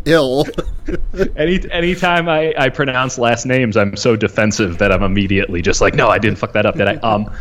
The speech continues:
Speaker 2: Jason Isbell, formerly of the Drive-By Truckers. Uh, so I, I, I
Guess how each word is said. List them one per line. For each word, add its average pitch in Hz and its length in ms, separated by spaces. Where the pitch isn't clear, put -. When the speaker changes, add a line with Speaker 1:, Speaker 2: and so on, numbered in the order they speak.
Speaker 2:
Jason 147 280
Isbell, 131 340
formerly 120 320
of 95 60
the 101 60
Drive-By 92 300
Truckers. 92 540
Uh, 82 320
so - 160
I, 87 220
I, 104 120
I 95 120